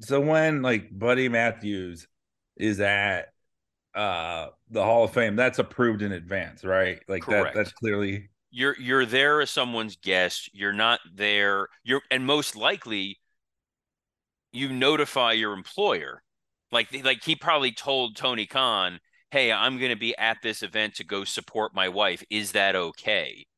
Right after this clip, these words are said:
Speaker 2: As a, like, you think back to, there was that one WrestleMania where one of the Highlanders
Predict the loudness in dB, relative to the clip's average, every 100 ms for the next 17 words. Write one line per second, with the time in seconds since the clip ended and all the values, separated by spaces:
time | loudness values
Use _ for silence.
0 | _ _ -4 -4 -4 -4 -4 -4 -8 -8
1 | -10 -4 -4 -2 2 2 0 -4 -4 -2
2 | -2 0 -2 -2 -4 -2 -4 -4 -4 -4
3 | -2 -6 -6 -4 -2 -2 -2 -2 -2 0
4 | -2 -2 -4 -4 -10